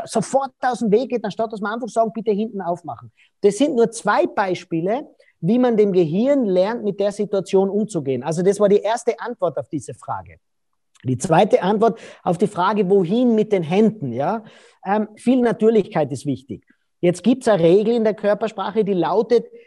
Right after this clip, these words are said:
je mehr die Linien des Körpers nach unten gehen,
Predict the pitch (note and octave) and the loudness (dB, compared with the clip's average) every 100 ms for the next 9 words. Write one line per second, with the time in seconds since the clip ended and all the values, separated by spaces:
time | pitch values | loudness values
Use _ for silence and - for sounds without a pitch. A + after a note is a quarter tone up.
0 | _ - D#3 G#3 F#3 F#3 G#3+ C#4 G#3 A3 | _ -6 2 4 6 6 6 6 4 0
1 | F#3 G3 C4 C#4 A#3+ G3 F#3 - G3 A#3 | 0 0 2 2 0 0 -2 -4 0 2
2 | B3+ G#3 - D#3+ - - F3+ G3 G3+ A3 | 2 -2 -2 -6 -6 0 4 4 2 -4
3 | A3+ F3+ G3+ A#3 C4 E4 | -2 2 2 2 0 -2